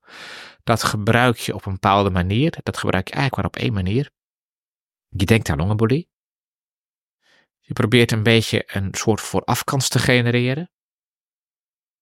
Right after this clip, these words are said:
Ehm, stel dat die laag is. Het verhaal is heel atypisch. Je denkt er eigenlijk niet aan.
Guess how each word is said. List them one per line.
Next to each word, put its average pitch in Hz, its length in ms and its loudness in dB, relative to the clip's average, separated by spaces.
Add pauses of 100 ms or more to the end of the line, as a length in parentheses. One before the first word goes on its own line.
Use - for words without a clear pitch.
(800)
Ehm, 95 560 -2 (640)
stel - 280 4
dat 98 120 4
die 92 120 -2
laag 104 300 2
is. - 380 -8 (1500)
Het - 100 -4
verhaal 85 200 0
is 87 80 0
heel 104 140 2
atypisch. - 760 -4
Je 92 100 -4
denkt 95 240 0
er - 60 0
eigenlijk 92 300 -2
niet 110 140 0
aan. 85 320 -4